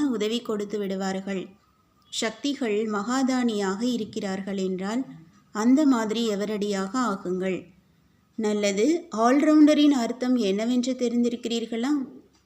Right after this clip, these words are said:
ஆல்ரவுண்டரின் அர்த்தம் என்ன? நீங்கள் ஆல்ரவுண்டர் தான் இல்லையா? சம்பூர்ண நிலையில் ஆல்ரவுண்டரின் நிலை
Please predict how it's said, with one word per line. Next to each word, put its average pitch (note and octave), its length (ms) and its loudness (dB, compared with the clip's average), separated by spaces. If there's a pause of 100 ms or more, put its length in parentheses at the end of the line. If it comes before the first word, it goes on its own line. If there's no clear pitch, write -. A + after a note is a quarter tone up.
(160)
ஆல்ரவுண்டரின் A#3 920 2
அர்த்தம் G#3+ 480 0
என்ன? C4 200 4 (1400)
நீங்கள் C4 480 6
ஆல்ரவுண்டர் C#4 640 6
தான் C#4 260 2
இல்லையா? G#3 420 0 (280)
சம்பூர்ண B3 640 2
நிலையில் A#3+ 480 2 (140)
ஆல்ரவுண்டரின் A3+ 800 2
நிலை G#3+ 300 0